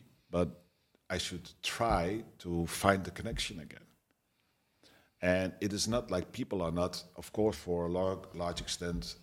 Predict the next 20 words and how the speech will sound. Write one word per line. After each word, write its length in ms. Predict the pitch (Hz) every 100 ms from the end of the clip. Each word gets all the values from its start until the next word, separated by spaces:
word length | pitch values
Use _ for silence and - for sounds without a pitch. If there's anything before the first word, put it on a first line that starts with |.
| 78
uh, 260 | 78 78 78
predictable. 600 | - 76 101 - 104 127 - _ _ _ _ _ _ - - - - - _ -
Uh, 200 | 80 78
if 200 | 82 92
you 60 | 87
know 180 | 92 101
how 220 | 87 87
they 120 | 80 80
tick, 400 | 120 123 - - - -
if 180 | 85 -
you 60 | - -
treat 320 | - 139 135
them 220 | 92 82
the 100 | 85
way 280 | 85 90 87
they 420 | 82 127 135 101 - _ _ -
want 260 | 85 95 85
to 60 | 80
be 120 | 82
treated, 580 | - - 82 - 151